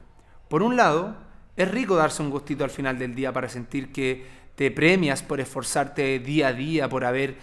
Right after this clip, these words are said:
entrenado y haber trabajado y haber hecho todo, eh, lo que tenías preparado para ese día. Entonces crees que está bien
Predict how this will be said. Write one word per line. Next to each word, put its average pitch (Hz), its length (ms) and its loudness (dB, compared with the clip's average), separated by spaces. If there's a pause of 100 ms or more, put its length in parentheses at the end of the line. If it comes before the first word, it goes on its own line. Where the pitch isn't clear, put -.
(140)
entrenado 139 840 0
y 127 100 -6
haber 131 260 -2
trabajado 143 760 0
y 127 100 -2
haber 127 200 -2
hecho 139 280 -6
todo, 185 540 0 (340)
eh, 127 720 -4 (600)
lo 131 200 -2
que 131 240 2 (140)
tenías 165 560 2
preparado 139 440 0
para 135 180 0
ese 135 160 -4
día. 120 360 -8 (380)
Entonces 196 400 0
crees 202 260 0
que 185 240 0
está 165 300 -2
bien 156 480 -4